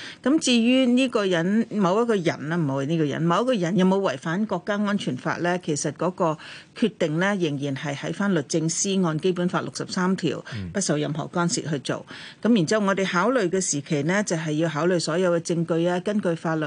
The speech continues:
Speaker 1: 啦，噉睇吓有冇合理定罪機會，噉先至決定去唔去檢控嘅。噉所以同，同，誒，資格審查委員會去睇擁護效忠呢個條件呢，係，誒，兩件事嚟嘅。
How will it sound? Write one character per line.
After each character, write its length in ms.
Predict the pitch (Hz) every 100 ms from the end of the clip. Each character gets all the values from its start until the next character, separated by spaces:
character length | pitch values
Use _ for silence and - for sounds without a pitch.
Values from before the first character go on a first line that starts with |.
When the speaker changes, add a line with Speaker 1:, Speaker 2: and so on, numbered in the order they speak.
| -
Speaker 1:
啦， 200 | 170 160
噉 220 | 156 190 - - -
睇 100 | - 208
吓 100 | 185
有 140 | 165
冇 160 | 165 156
合 160 | 165 -
理 180 | 151
定 220 | 156 147 139
罪 200 | 143 143
機 200 | 185 185
會， 220 | 151 131
噉 160 | 131 156
先 200 | 208 180
至 120 | 151
決 160 | - 156
定 120 | - 135 135
去 80 | 151
唔 140 | 127
去 100 | 147 139 131
檢 80 | 139
控 260 | 160 127 127
嘅。 80 | - - - -
噉 80 | 226
所 120 | 220
以 120 | 214
同， 280 | 196 160 147 - -
同， 280 | 160 151 147 - -
誒， 180 | - 139
資 200 | - 233
格 80 | 202
審 240 | 175 180
查 160 | 196 147
委 180 | 135 160
員 200 | 185 139
會 180 | 143 175
去 100 | 180 156
睇 180 | 143
擁 180 | 170 175
護 180 | 170 151
效 160 | 139 139
忠 260 | 147 185 190
呢 80 | 175
個 200 | 165 - - -
條 180 | - 143
件 220 | 117 143 165
呢， 160 | 175 180
係， 300 | 135 127 - -
誒， 340 | 147 131 135 - -
兩 280 | 143 139 147
件 180 | 135
事 180 | 120 -
嚟 100 | 113
嘅。 180 | -